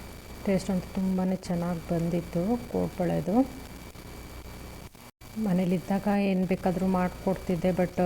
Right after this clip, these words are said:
ಮಗ ಬೆಂಗಳೂರಿಗೆ ಹೋದಾಗಿಂದ ಹೋಗೋದೇ ಅಪರೂಪ. So ಏನಾದರೂ ತಗೊಂಡು ಹೋಗ್ಲೇಬೇಕಲ್ವ, ಒಂದು ಎರಡು ಮೂರು ದಿನ ಇಟ್ಕೊಂಡು ತಿಂತಾನೆ ಅಂತಂದ್ಬಿಟ್ಟು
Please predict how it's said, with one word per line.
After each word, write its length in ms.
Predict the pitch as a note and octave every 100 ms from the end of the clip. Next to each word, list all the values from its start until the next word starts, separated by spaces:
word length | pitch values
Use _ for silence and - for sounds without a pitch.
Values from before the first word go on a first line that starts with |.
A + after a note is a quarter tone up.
| F3+ F3+ F3
ಮಗ 120 | E3+ F3+
ಬೆಂಗಳೂರಿಗೆ 540 | F3+ F3 F3 F3+ E3+
ಹೋದಾಗಿಂದ 460 | F#3 F3+ F3 F3+ F3 G#3+ - - - - -
ಹೋಗೋದೇ 460 | A#3 G3 F#3+ G3 G3+
ಅಪರೂಪ. 460 | F#3+ - F#3 D#3+ G3 F#3 -
So 60 | F#3 F#3 F3+ F#3 - - -
ಏನಾದರೂ 360 | G3 F#3 F3+ F#3+
ತಗೊಂಡು 440 | F3 D#3+ E3+ E3+
ಹೋಗ್ಲೇಬೇಕಲ್ವ, 680 | E3+ F3+ F3+ E3+ - E3 E3
ಒಂದು 500 | E3+ E3 E3 E3 D#3+
ಎರಡು 300 | E3 E3 E3+
ಮೂರು 200 | E3+ D#3
ದಿನ 120 | E3+
ಇಟ್ಕೊಂಡು 480 | E3+ - - F3 D#3
ತಿಂತಾನೆ 440 | D#3+ D#3+ F3+ E3+
ಅಂತಂದ್ಬಿಟ್ಟು 800 | E3 D#3+ E3 D#3+ D#3 C#3+ D#3+ G#3